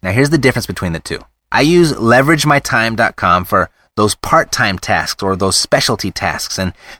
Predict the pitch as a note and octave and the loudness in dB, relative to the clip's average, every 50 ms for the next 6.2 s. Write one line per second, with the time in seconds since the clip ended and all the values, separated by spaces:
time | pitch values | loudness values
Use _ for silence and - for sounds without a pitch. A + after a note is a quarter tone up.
0 | _ - A2 A#2+ D#3 F#3+ F#3+ - A3+ G3+ F3+ D#3 C#3+ C3+ _ _ C3+ B2+ - - | _ 0 4 4 4 4 4 2 2 2 4 4 2 0 _ _ -2 -2 0 0
1 | A#2+ A2 G#2 G#2 G2 - G#2+ G2+ F#2+ - - _ - A#2+ A2+ - _ - A2 B2 | 0 2 0 0 0 0 -2 -2 -4 -6 -8 _ 0 2 2 0 _ -2 2 4
2 | C3 C#3 C3+ B2+ B2+ A#2 G#2+ G#2 B2+ D#3+ F#3 F#3 E3 D#3+ D3+ C3+ A2+ - G2+ A#2 | 4 4 4 4 2 2 2 2 0 2 4 4 2 4 2 2 0 0 0 0
3 | B2 A#2 _ - F2 C#2 - - _ _ _ _ _ _ _ _ _ - - - | 0 0 _ -6 -10 -10 -10 -14 _ _ _ _ _ _ _ _ _ -2 0 2
4 | - G3 G#3 A3 A3 F#3 - - B2+ A#2+ A2 - F#2 A#2+ - - C3 A2 - - | 2 4 4 4 4 2 2 2 2 2 2 2 0 -4 -2 -2 -4 -4 -4 -2
5 | - D3 - - - - - - - - C#3 D#3 F#3 F#3+ E3+ - - - E2+ D#2 | -4 -4 -2 -2 -2 -2 -2 -2 -2 -4 -2 0 0 0 0 0 0 2 2 0
6 | C#2+ - - | 0 -2 -8